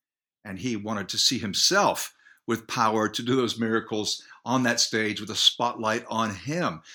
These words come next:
He was baptized. It never says he didn't become a Christian, but his motives, that, you know, deepest level, level four, something, something's off.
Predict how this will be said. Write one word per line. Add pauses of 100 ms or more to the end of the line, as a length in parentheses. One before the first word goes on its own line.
(220)
He
was
baptized.
It (220)
never
says
he
didn't
become
a
Christian, (800)
but (240)
his
motives, (160)
that,
you
know,
deepest
level,
level
four, (260)
something,
something's
off.